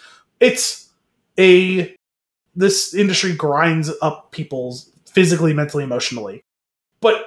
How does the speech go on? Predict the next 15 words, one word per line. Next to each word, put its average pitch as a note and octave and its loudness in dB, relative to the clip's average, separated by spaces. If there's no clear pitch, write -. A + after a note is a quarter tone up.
there G#3 0
has A#3 -2
to F3+ -8
be F3+ -4
some E3+ -2
room D#3+ -4
for D#3 -6
fun D3 -4
at B2+ -16
times. - -14
And G#3+ 4
this A3 4
is F#3 -4
a F#3+ 2
fun D#3+ 0